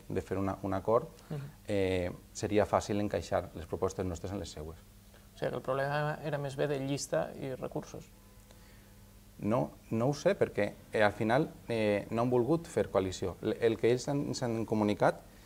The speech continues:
Speaker 1: és que no contemplen anar de la mà de Podem com un altre partit, però sí que ens deixaven participar en el seu partit. I nosaltres entenem que una coalició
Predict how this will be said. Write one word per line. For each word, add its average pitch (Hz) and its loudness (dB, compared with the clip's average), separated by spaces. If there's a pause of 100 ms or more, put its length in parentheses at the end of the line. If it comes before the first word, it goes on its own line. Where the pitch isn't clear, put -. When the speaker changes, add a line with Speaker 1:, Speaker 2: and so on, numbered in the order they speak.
(200)
Speaker 1:
és 117 2
que 107 -2
no 107 0
contemplen 120 2 (280)
anar 101 2
de 107 4
la 101 4
mà 101 4
de 101 4
Podem 90 2 (160)
com 98 -2
un 95 0
altre 95 0
partit, 120 0 (560)
però 208 6
sí 104 -4
que 113 0
ens 110 0
deixaven 107 0
participar 101 -2
en 104 0
el 95 -2
seu - -2
partit. 90 -4 (600)
I 104 -4
nosaltres 90 -2
entenem 92 0
que - -4
una 98 0
coalició 107 4